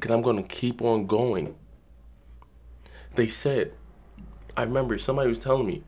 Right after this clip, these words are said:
<clears throat> um, the definition of insanity is doing the same thing over and over and getting the same results. So if you're really determined to make something happen, if you see that one result is not working,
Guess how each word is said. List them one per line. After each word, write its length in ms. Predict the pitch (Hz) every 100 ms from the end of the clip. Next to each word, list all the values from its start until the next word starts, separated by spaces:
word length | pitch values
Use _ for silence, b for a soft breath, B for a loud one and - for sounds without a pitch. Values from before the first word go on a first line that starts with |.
| -
<clears throat> 1500 | - - - - - - - - - - - - - - - -
um, 360 | 110 107 98 -
the 100 | 104
definition 680 | 95 113 127 143 139 131 123
of 120 | 110
insanity 800 | 95 - - 104 123 113 98 95
is 280 | 95 90 87
doing 320 | - 107 117
the 80 | 101
same 420 | - - 104 110
thing 340 | 110 117 107 -
over 300 | 101 110 110
and 120 | 101 -
over 320 | 107 113 107
and 120 | 95
getting 220 | 110 -
the 60 | 87
same 380 | - 101 104 98
results. 640 | 90 - 107 - - - - - B B
So 380 | - - 95 - - B
if 140 | - 110
you're 100 | 147
really 280 | 165 160 147
determined 600 | 120 - 120 127 110 -
to 100 | 92
make 220 | 104 113
something 360 | - 107 104 95
happen, 460 | 98 123 143 147 B B B
if 120 | -
you 80 | 110
see 300 | - - 160
that 220 | 147 101
one 220 | 117 139
result 460 | 139 120 110 135 -
is 160 | 110 110
not 360 | 117 123 -
working, 640 | 107 127 165 - 190 214